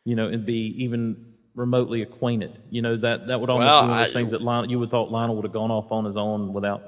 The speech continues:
Speaker 2: I don't
Speaker 1: dragging
Speaker 2: know
Speaker 1: Lex
Speaker 2: if this
Speaker 1: along with him.
Speaker 2: council that they had, um, gotten together had some kind of play date group between Oliver Queen,
Speaker 1: <laughs>
Speaker 2: uh, you know,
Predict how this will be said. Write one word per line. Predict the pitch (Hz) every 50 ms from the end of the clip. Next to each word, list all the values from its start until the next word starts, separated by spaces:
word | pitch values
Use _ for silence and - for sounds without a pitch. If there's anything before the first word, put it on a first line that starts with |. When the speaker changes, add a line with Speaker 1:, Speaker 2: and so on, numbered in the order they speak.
| - -
Speaker 2:
I | - 117 120
don't | 135 143
Speaker 1:
dragging | 143
Speaker 2:
know | 139 135
Speaker 1:
Lex | 131 127
Speaker 2:
if | -
this | 127 123 117 - -
Speaker 1:
along | -
with | -
him. |
Speaker 2:
council | - 123 131 139 - - - 147 143 143 139 143
that | 131 123 -
they | - 143 135 135 127
had, | - 135 135 131 127 107 - -
um, | - 113 127 117 107 107 95 - 110 113
gotten | 143 139 131 131 127
together | 123 120 131 131 131 131 123
had | 110 120 123 113
some | - 117 117
kind | 110 117 113 107
of | 101
play | - - 127 123 135 135
date | 139 139 143 143 -
group | - - 151 156 160 - - - - _ _ _ _ _ _ _ - 127 117 - - _ - 120 120 - - -
between | 123 120 - 131 127 123
Oliver | 117 123 131 135 131 120 120 -
Queen, | - 143 143 143 143 139 139 139 139
Speaker 1:
<laughs> | 131 - - - - 165 - - - - 160 - _ _ -
Speaker 2:
uh, | 117 113 113 110 107 107 104 104 101 104 104 - -
you | 120 117
know, | 110 104 104 107 104 107 -